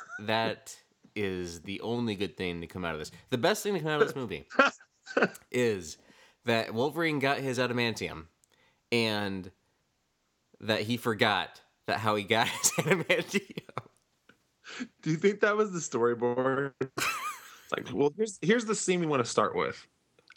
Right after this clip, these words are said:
Speaker 2: How Wolverine got his stuff, but then he forgot how he got his, uh, got it all." And then they worked back from there. <laughs> And we're
Speaker 1: Uh,
Speaker 2: like, <laughs>
Speaker 1: maybe.
Speaker 2: 'cause, you know, when, when you first work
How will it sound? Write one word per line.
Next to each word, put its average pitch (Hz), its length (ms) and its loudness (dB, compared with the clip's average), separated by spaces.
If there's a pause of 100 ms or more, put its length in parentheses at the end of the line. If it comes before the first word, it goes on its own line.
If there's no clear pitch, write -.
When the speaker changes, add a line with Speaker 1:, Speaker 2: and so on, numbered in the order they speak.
(120)
Speaker 2:
How 170 260 4
Wolverine 175 460 0
got 151 140 2
his 135 120 0
stuff, - 480 -2 (580)
but 123 140 -2
then 131 80 6
he 117 180 -2
forgot 101 600 0 (260)
how 98 160 0
he 90 80 -2
got - 220 -4
his, - 240 -8
uh, - 60 -2
got 104 260 0
it 90 80 -8
all." - 180 -6 (880)
And 127 140 8
then 135 80 4
they 127 80 4
worked 110 280 2
back 95 200 2
from 95 180 0
there. 82 180 -8 (100)
<laughs> - 560 -12
And 120 100 8
we're 117 140 2
Speaker 1:
Uh, 113 40 2
Speaker 2:
like, 107 220 2 (560)
<laughs> - 580 -2
Speaker 1:
maybe. 127 320 0
Speaker 2:
'cause, 208 80 6
you 208 80 2
know, 226 140 2 (160)
when, 196 160 6
when 202 120 6
you 190 80 4
first 208 360 2
work 202 180 4